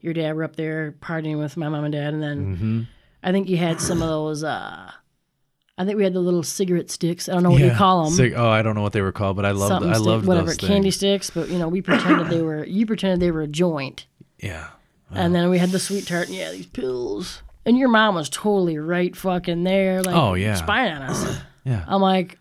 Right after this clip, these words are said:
Speaker 1: "Fucking A, we're over here doing drugs as little kids."
Speaker 2: <laughs> As little
Speaker 1: There
Speaker 2: kids.
Speaker 1: she is. I'm like,
Speaker 2: <laughs> Yeah, she
Speaker 1: I couldn't say, like, "There she is." I think I just kinda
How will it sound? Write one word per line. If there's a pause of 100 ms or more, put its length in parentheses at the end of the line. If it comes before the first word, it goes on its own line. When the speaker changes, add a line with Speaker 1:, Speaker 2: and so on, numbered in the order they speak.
Speaker 1:
"Fucking
A,
we're
over
here
doing
drugs
as
little
kids."
Speaker 2:
<laughs>
As
little
Speaker 1:
There
Speaker 2:
kids.
Speaker 1:
she
is.
I'm
like, (220)
Speaker 2:
<laughs>
Yeah,
she
Speaker 1:
I
couldn't
say,
like,
"There
she
is."
I
think
I
just
kinda